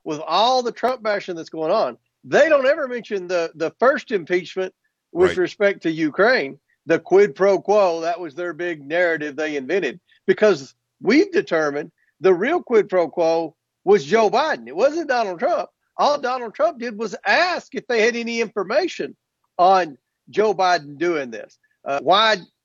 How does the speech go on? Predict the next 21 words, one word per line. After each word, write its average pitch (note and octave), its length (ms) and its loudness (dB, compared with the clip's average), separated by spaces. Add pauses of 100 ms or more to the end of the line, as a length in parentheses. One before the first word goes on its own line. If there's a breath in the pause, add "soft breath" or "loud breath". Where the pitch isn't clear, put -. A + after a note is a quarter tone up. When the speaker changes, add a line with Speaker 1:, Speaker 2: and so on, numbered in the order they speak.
Speaker 1:
Trump's G#3+ 320 -2
people F3+ 260 -8
couldn't G#3 260 -2
have D3+ 120 -12
found G3 260 -2
out F#3+ 160 0
what F3+ 140 -4
we G#3 160 0
found E3+ 300 0
out, E3 320 2
uh, D#3 220 -4
is D#3 180 -8
a C#3+ 100 0
whole F3 180 2
nother F#3+ 280 -2
story, D#3 260 -8
but D#3 240 -4
we G#3 160 2
found A3+ 380 2
this E3 200 -6
out, E3+ 340 0